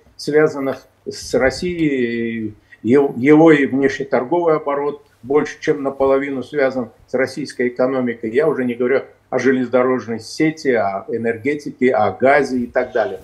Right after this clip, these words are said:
А с другой стороны, видите, он говорит о выходе из, э, О Д К Б, он говорит чуть ли не о выходе из С Н Г, он не участвует в этих мероприятиях, но в то же время, вот я как успел заметить,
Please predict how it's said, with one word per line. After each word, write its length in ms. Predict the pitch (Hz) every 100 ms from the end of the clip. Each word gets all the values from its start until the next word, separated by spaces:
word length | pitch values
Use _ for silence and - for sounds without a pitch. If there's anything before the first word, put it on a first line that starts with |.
| - _
А 100 | 139
с 40 | 131
другой 280 | 143 208
стороны, 380 | 214 185 175 175
видите, 540 | 175 208 165 - 98 - _
он 160 | 110 131
говорит 400 | 139 156 190 127
о 80 | 123
выходе 420 | 156 160 - 117
из, 240 | 110 - _ _
э, 200 | - 107
О 140 | - 143
Д 140 | 127
К 160 | - 104
Б, 200 | 117 147
он 220 | 147 131
говорит 380 | 120 131 151 147 _ -
чуть 200 | 160 156
ли 80 | 127
не 100 | 123
о 120 | 113
выходе 420 | 143 147 123 120
из 120 | 110
С 180 | 117 -
Н 180 | 120 107
Г, 320 | 117 131 127 - _
он 200 | 143 151
не 180 | 143 139
участвует 840 | 135 123 - 156 151 151 131 123 _ _ -
в 60 |
этих 300 | 151 151 -
мероприятиях, 800 | 139 131 127 127 135 135 135 117 - -
но 180 | 147 156
в 140 | -
то 180 | 226 247
же 140 | 214
время, 520 | 214 180 151 120 98 - _ _
вот 280 | 120 131 - -
я 260 | 123 123
как 300 | 117 139 123
успел 360 | 135 - 147 127
заметить, 560 | 127 143 127 110 104